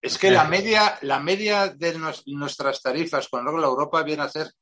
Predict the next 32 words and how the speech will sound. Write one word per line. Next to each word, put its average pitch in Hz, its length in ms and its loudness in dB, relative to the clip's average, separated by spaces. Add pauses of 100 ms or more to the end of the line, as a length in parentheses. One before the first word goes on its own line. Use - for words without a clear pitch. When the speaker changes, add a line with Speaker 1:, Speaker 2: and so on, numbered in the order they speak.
(400)
Speaker 1:
como 120 240 -2
una 170 200 2
media 180 320 2
como 139 240 0
del 131 160 -2
cincuenta 160 500 -2
por 156 160 0
ciento 160 580 -4 (280)
de 107 120 -8
media 165 480 -4 (220)
menor 156 500 0 (200)
que 135 100 -2
en 127 60 0
lo 123 100 -2
que 120 60 -8
puede 147 160 -4
ser 170 120 0
la 156 80 2
media 165 200 0
europea. 123 520 -2 (280)
Pero 120 160 -4
en 123 60 -2
muchos - 260 -2
sitios 185 500 2
ni 127 280 -8
mucho 135 280 -8
más 151 100 0
del 143 120 -4
cincuenta 120 340 -10
por 110 140 -12
ciento, 87 340 -18
¿eh? - 80 -16